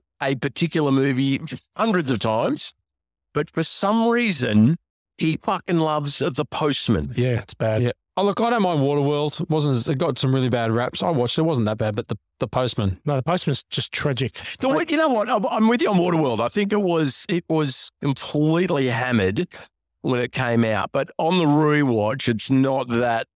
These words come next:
Speaker 1: crap hole.
Speaker 3: It, and it actually
Speaker 1: The
Speaker 3: made a lot of money
Speaker 1: Postman,
Speaker 3: worldwide.
Speaker 1: however,
Speaker 3: Yeah.
Speaker 1: Yeah,
Speaker 3: But,
Speaker 1: yeah,
Speaker 3: but
Speaker 1: no,
Speaker 3: not
Speaker 1: Water, on the back of Oz, uh, doing Money to Dunker.
Speaker 3: But look, the,
Speaker 2: Oh,
Speaker 3: the,
Speaker 2: Wachi.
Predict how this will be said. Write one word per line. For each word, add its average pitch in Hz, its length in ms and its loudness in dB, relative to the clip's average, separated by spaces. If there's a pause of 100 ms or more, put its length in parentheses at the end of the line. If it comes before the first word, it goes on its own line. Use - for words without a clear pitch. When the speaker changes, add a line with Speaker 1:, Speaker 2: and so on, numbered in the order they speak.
(440)
Speaker 1:
crap - 280 -2
hole. 82 260 0
Speaker 3:
It, 190 80 0
and 208 160 0
it 208 80 0
actually 254 220 0
Speaker 1:
The 254 60 2
Speaker 3:
made 226 100 2
a 170 40 0
lot 170 160 0
of 147 80 0
money 156 220 0
Speaker 1:
Postman, 139 240 0
Speaker 3:
worldwide. 123 340 2
Speaker 1:
however, 107 240 -4
Speaker 3:
Yeah. 117 320 -2 (280)
Speaker 1:
Yeah, 107 440 0 (100)
Speaker 3:
But, 127 120 0
Speaker 1:
yeah, 98 100 0
Speaker 3:
but 90 60 0
Speaker 1:
no, - 80 0
Speaker 3:
not 143 100 0
Speaker 1:
Water, 147 180 0
on 143 160 0
the 143 80 -2
back 143 260 -4
of 117 240 0 (360)
Oz, 127 300 -2
uh, 110 240 2
doing 110 500 4
Money 107 220 2
to 101 120 0
Dunker. 107 460 -2 (640)
Speaker 3:
But 170 120 2
look, 180 200 0
the, 175 80 -2
Speaker 2:
Oh, 180 180 2
Speaker 3:
the, 160 60 2
Speaker 2:
Wachi. 147 500 -2